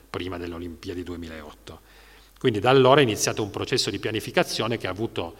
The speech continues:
nelle Olimpiadi duemilaventidue la sua finalizzazione. Quindi tutto questo impianto, vedete, laggiù ci sono quelle torri di raffreddamento, qua c'è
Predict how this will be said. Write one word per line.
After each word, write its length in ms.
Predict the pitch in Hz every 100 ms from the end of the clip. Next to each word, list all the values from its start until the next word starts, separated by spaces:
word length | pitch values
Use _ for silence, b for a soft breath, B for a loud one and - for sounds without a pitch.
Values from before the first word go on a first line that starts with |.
| B B
nelle 240 | 117 107 101
Olimpiadi 480 | 104 98 123 113
duemilaventidue 800 | 98 104 104 101 101 - 135 98 107
la 100 | 90
sua 260 | - 95
finalizzazione. 1000 | - 101 90 87 78 73 - - - 82
Quindi 340 | 127 117 101 B B B B -
tutto 280 | 147 151 110
questo 280 | 113 -
impianto, 500 | 104 95 123 120 101
vedete, 420 | 98 120 135 107 95 B B
laggiù 240 | - 98 110
ci 120 | 110
sono 300 | - 107 101
quelle 300 | 101 98 95
torri 280 | 104 101 104
di 100 | 101
raffreddamento, 840 | 95 - 101 95 113 120 113 107
qua 160 | - 107
c'è 260 | - 92